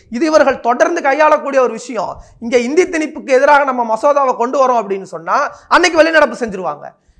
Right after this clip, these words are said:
நீட்டுக்கு எதிராக மசோதா கொண்டு வரோம்னு சொன்னா அன்னைக்கு வெளிநடப்பு செஞ்சிருவாங்க. ஆனா தமிழ்நாட்டுல வந்து நாங்களும் நீட்டுக்கு எதிராக இருக்கிறோம்னு பேசுவாங்க. இவர்கள் டிரான்ஸ்பரன்சியை பத்தி,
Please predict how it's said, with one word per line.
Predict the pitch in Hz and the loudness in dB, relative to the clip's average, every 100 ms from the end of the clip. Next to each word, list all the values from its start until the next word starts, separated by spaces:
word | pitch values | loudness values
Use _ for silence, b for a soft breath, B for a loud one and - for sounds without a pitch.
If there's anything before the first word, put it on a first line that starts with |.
| _ | _
நீட்டுக்கு | 208 320 359 302 302 | -4 -2 0 0 4
எதிராக | 311 311 | 6 6
மசோதா | 285 262 302 302 | 4 4 6 6
கொண்டு | 247 269 254 | 4 4 4
வரோம்னு | 240 226 | 2 -2
சொன்னா | 214 262 | -2 2
அன்னைக்கு | 339 349 320 269 | 2 2 0 0
வெளிநடப்பு | 339 311 233 | 2 0 0
செஞ்சிருவாங்க. | 226 226 208 190 175 - B | -10 -8 -4 -4 -4 -8 B
ஆனா | - 302 | 2 4
தமிழ்நாட்டுல | 294 262 339 349 330 320 | 6 4 6 4 4 2
வந்து | 247 240 | 0 0
நாங்களும் | 320 311 359 370 | 0 0 2 0
நீட்டுக்கு | 370 320 285 | 0 0 2
எதிராக | 285 277 247 | 4 4 2
இருக்கிறோம்னு | 226 269 262 | -2 -4 -2
பேசுவாங்க. | 240 226 202 190 160 b b | -6 -4 -6 -4 -8 b b
இவர்கள் | 180 226 302 269 214 233 - - - | -12 -2 2 2 2 -2 -6 -12 -2
டிரான்ஸ்பரன்சியை | 214 262 302 262 233 - 185 147 | 2 2 2 -2 -2 -4 -12 -12
பத்தி, | 156 - 214 180 - | -16 -14 -14 -14 -18